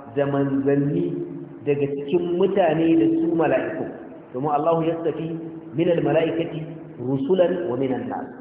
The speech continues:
Allah yana zaben mala'iku cikin mutane da cikin anna-, cikin mala'iku ya sanar shi da su abin da, da ya ga dama.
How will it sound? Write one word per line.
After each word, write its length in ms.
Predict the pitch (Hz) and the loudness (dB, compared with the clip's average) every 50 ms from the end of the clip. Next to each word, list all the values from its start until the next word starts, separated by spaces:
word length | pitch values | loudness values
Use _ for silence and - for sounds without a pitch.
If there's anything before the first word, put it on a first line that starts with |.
| - - - - - | -18 -18 -16 -8 -6
Allah 180 | 151 165 160 147 | -2 0 2 2
yana 240 | 151 151 151 143 - - | 2 2 0 -2 -2 -2
zaben 480 | - 135 131 127 127 - 156 160 160 160 | 0 2 2 2 0 0 -4 -4 -2 -2
mala'iku 480 | 156 143 135 131 131 131 - - - 170 170 - - - - - - - - | 0 0 0 0 -2 -4 -6 -8 -8 -8 -10 -10 -12 -16 -16 -18 -18 -14 -12
cikin 320 | 170 160 - 185 180 180 180 | -12 -2 0 0 2 2 2
mutane 480 | 190 185 185 180 156 147 165 165 160 | 0 2 4 2 2 4 2 2 2
da 60 | 160 - | 2 2
cikin 240 | 160 160 - 143 135 | 0 -2 -4 -4 -4
anna-, 560 | 135 135 135 139 139 131 123 117 113 - 139 | -4 -4 -2 -2 0 0 0 0 -2 -4 -8
cikin 160 | 139 151 151 | -6 -6 -4
mala'iku 400 | 143 135 123 120 120 120 - 156 147 139 - - - - - - | -2 0 0 0 -2 -2 -4 -6 -6 -8 -8 -10 -12 -14 -14 -8
ya 120 | 123 120 120 | -8 -8 -6
sanar 160 | 131 135 139 | -4 -6 -6
shi 140 | 135 139 - | -4 -6 -6
da 80 | 127 123 | -6 -4
su 80 | - 139 | -4 -4
abin 240 | 120 110 117 120 117 | -4 -4 -4 -6 -6
da, 140 | 110 104 98 - - - - - - - - - | -4 -6 -6 -6 -10 -16 -18 -18 -20 -20 -16 -12
da 560 | 113 104 101 95 95 - - - - - - 110 | -10 -10 -10 -10 -12 -14 -18 -20 -20 -12 -8 -6
ya 100 | 110 110 | -6 -4
ga 120 | 117 110 | -4 -4
dama. 260 | 110 107 104 104 101 | -4 -4 -6 -8 -10